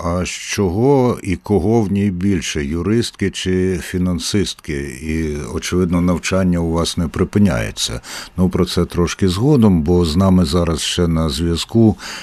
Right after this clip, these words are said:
через Zoom Олександр Ткаченко. Він голова підкомітету з питань правового регулювання та аналізу діяльності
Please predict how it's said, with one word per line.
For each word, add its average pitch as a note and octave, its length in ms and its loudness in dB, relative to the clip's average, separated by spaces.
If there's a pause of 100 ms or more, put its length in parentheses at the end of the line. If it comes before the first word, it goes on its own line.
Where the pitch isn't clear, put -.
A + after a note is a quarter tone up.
(100)
через F2 500 2
Zoom A2 440 6
Олександр F#2 680 -2
Ткаченко. F2+ 880 -2
Він F#2+ 200 0
голова F2 420 -2
підкомітету F#2 880 -2
з - 80 -12
питань F#2+ 460 -2 (200)
правового G#2 1120 0 (100)
регулювання G2+ 880 0
та F2+ 160 -6
аналізу G2+ 560 0
діяльності G2+ 840 0